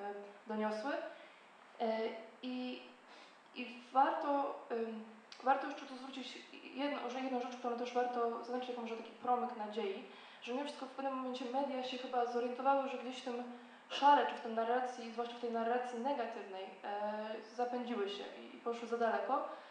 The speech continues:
I ch-, bodajże czterdzieści, e, czterdzieści mediów polskich wydało swego czasu,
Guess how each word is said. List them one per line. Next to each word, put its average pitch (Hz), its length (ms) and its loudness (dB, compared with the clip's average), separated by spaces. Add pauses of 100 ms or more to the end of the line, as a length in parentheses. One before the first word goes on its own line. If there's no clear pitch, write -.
(420)
I 240 160 -6
ch-, 240 100 -8 (420)
bodajże 254 280 -2
czterdzieści, 247 840 -4 (760)
e, 214 220 -2
czterdzieści 240 560 -4
mediów 233 380 2
polskich 262 480 2
wydało 247 380 6
swego 247 280 -2
czasu, 247 420 0